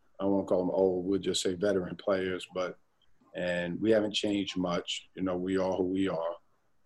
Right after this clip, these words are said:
So in that attr-, in that respect, we're good.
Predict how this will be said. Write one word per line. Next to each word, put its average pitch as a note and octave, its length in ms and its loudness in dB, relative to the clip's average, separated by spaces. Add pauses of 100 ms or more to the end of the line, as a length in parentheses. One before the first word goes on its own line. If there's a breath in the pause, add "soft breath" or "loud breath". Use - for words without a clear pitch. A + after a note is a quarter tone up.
(200)
So F2+ 440 -2 (560)
in G2+ 100 2
that G2+ 180 2
attr-, G2 380 -2 (500)
in G2 60 -8 (100)
that A2+ 140 6
respect, G#2+ 460 0
we're G#2 160 2
good. F#2 320 0